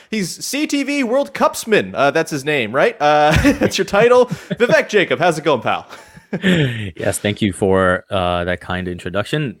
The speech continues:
Speaker 2: Very excited to be writing about the World Cup. Obviously, not excited at all about the nasty things around it with
Speaker 1: Mm-hmm.
Speaker 2: regards to human rights and worker rights and
Speaker 1: Mm-hmm.
Speaker 2: all of that. Um, but it's a huge opportunity.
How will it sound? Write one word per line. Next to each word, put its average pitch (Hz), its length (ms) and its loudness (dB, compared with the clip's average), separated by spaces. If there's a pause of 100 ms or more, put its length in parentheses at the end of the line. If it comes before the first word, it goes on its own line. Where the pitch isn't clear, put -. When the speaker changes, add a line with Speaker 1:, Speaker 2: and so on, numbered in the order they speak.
(100)
Speaker 2:
Very 107 380 -2
excited 107 480 -6 (120)
to 104 320 -8
be 98 340 -6
writing 101 400 -6
about 101 200 -8
the 101 80 -10
World 101 220 -8
Cup. - 340 -6
Obviously, 92 680 -10 (260)
not 98 180 -4
excited 92 440 -8
at 90 160 -8
all 92 180 -8
about 90 340 -12
the 82 320 -14 (640)
nasty 90 480 -6
things 90 360 -10 (120)
around 95 480 -6
it 123 160 -6 (380)
with 95 140 -12
Speaker 1:
Mm-hmm. 123 80 -8
Speaker 2:
regards 117 360 -8
to 87 240 -10
human 123 260 -4
rights 127 300 -4
and 87 140 -12
worker 117 260 -4
rights 117 280 -2
and 98 100 -12
Speaker 1:
Mm-hmm. 95 60 -10
Speaker 2:
all 104 160 -6
of 98 80 -10
that. 101 260 -4 (440)
Um, 82 600 -12 (680)
but 110 320 0
it's 101 160 -8
a 98 40 -8
huge 90 220 -10
opportunity. 80 580 -18